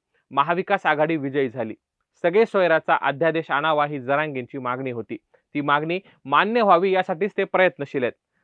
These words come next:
दरम्यानच्या काळात या मुद्द्यावर सर्वपक्षीय बैठक पार पडली. महाविकास आघाडीच्या नेत्यांनी याकडे पाठ फिरवली. सर्वच पक्षांवर जरांगेंनी नाराजी व्यक्त केली. श्रीमंत विरुद्ध गरीब मराठा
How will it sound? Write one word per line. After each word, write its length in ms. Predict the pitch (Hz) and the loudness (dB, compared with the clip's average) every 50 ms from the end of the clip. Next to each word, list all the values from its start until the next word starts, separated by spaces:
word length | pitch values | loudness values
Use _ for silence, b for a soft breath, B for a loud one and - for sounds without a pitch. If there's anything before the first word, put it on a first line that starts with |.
| _ - | _ 2
दरम्यानच्या 420 | 131 143 160 180 196 202 185 208 | 4 4 4 4 2 2 2 0
काळात 260 | 190 - 180 175 185 180 175 | 2 4 6 6 6 4 2
या 80 | 175 | -2
मुद्द्यावर 460 | 151 147 151 151 147 180 175 170 175 175 | -4 -4 -4 -2 0 2 2 2 2 -2
सर्वपक्षीय 680 | 151 - - 180 196 208 202 - 180 - - - 160 | -2 -2 0 2 2 2 2 0 -2 -4 -4 -4 -2
बैठक 280 | 131 135 135 - 175 165 - | 0 0 -2 -2 -4 -4 0
पार 140 | - 170 170 | 0 0 0
पडली. 300 | 156 165 165 170 175 185 - _ _ _ _ _ - | 0 -2 -4 -4 -6 -8 -10 _ _ _ _ _ 2
महाविकास 440 | 139 147 165 175 185 180 214 202 - | 4 6 6 6 4 4 2 2 4
आघाडीच्या 380 | 196 185 180 185 185 180 185 | 4 4 4 4 2 2 0
नेत्यांनी 440 | 165 165 165 151 - 170 170 175 175 | -2 -2 -2 -2 -2 -4 -2 -2 -2
याकडे 300 | 160 165 156 - 160 147 143 - | 0 0 0 0 -2 -6 -4 0
पाठ 200 | 139 135 175 180 - | 0 0 0 0 -2
फिरवली. 360 | - 185 175 180 170 160 165 170 b b b b b b _ - | -2 -2 0 0 -2 -2 -4 -8 b b b b b b _ -2
सर्वच 300 | - 190 196 214 240 254 254 _ | 0 2 4 4 4 2 0 _
पक्षांवर 500 | - 151 - - - 175 165 170 185 190 | -4 -4 -4 -2 -4 -2 -2 0 -2 -2
जरांगेंनी 640 | 175 147 151 151 156 151 151 147 139 139 135 143 160 | -2 0 0 0 0 0 -2 -4 -8 -8 -8 -8 -10
नाराजी 440 | 160 139 127 127 131 135 120 120 117 | -8 -6 -4 -4 -4 -4 -4 -6 -8
व्यक्त 260 | 110 107 - - - 104 | -8 -8 -10 -12 -12 -8
केली. 180 | 120 117 117 104 - _ _ _ _ _ _ _ _ _ | -8 -6 -6 -8 -10 _ _ _ _ _ _ _ _ _
श्रीमंत 500 | - - 170 185 196 214 226 226 208 240 240 247 233 | -4 -2 0 0 2 0 -2 -2 -2 -2 -2 0 0
विरुद्ध 360 | 190 196 185 185 165 147 160 | 0 0 -2 -2 -2 -2 -4
गरीब 440 | 180 160 135 151 170 170 156 123 113 117 | -4 -2 0 0 0 0 0 -4 -6 -6
मराठा 480 | 127 131 127 123 120 - 135 131 151 | -4 -2 0 -2 -2 -2 -4 -6 -6